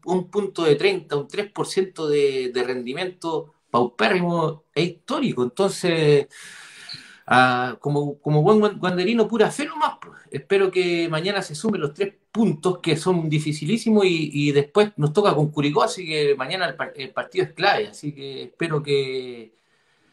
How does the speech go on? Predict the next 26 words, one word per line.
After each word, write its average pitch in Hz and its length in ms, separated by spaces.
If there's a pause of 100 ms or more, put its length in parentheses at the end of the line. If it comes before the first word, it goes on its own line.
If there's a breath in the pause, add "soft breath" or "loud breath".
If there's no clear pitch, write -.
(380)
que 120 80
los 110 100
jugadores 156 300
estén 151 160
más 151 160
concentrados, 190 800
que 151 80
no 151 120
cometan 147 360
los 131 120
errores 180 280
que 151 80
se 185 100
han 175 100
cometido 160 440
y, - 20
y 160 460
esperar 190 300
salir 202 380
pronto 226 380
de 220 80
esta 180 880
terrible, 190 760 (100)
terrible 170 400
situación, 160 680
estimado. 143 520